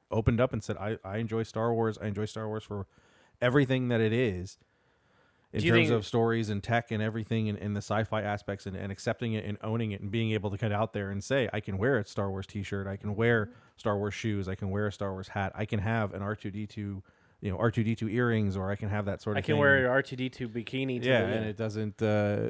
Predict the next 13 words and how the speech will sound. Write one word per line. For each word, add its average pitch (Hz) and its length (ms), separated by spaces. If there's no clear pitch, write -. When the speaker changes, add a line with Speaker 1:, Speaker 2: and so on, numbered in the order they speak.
Speaker 1:
you 101 140
know, 101 220
I, 80 220
I - 20
think 98 240
that - 160
the, 92 100
the 98 80
big 101 300
push - 300
in, 101 200
in 101 220
that 98 220